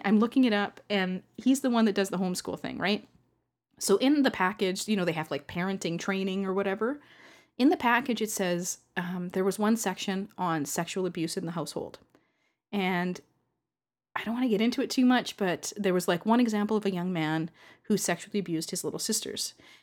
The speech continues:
And he said that, you know, his parents needed to do a better job of modesty in the home, that the little girls would have a bath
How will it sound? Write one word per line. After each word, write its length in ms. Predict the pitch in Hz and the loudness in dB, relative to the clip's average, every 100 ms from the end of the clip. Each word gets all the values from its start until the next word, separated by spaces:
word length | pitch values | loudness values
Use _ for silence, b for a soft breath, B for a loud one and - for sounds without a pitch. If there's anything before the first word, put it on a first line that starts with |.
| b | b
And 220 | 185 170 | 0 0
he 240 | 170 247 294 | 0 2 2
said 460 | - 170 160 160 - _ | 2 0 0 -4 -12 _
that, 460 | 180 170 156 160 - | -6 -2 0 -2 -4
you 120 | 208 175 | -4 -2
know, 100 | 165 | 0
his 160 | 175 | -2
parents 360 | - 190 185 - | 0 0 0 -2
needed 180 | 190 190 | -4 -6
to 80 | 190 | -2
do 100 | 185 | 0
a 40 | |
better 260 | 175 170 170 | 0 -2 -2
job 500 | 170 165 170 175 - | -2 -2 -2 -4 -2
of 120 | 180 185 | -4 0
modesty 540 | 165 170 185 - 226 | 2 2 0 -2 -2
in 180 | 214 202 | -2 -2
the 80 | 180 | -2
home, 380 | 196 202 247 - - | -2 0 -2 -6 -4
that 260 | 175 175 | -2 0
the 80 | 196 | -2
little 220 | 190 180 | 0 0
girls 400 | 175 175 170 170 | 2 2 2 2
would 120 | 180 165 | 0 2
have 200 | 170 170 | 0 0
a 40 | |
bath 520 | 170 156 151 165 - | -2 0 0 -2 -12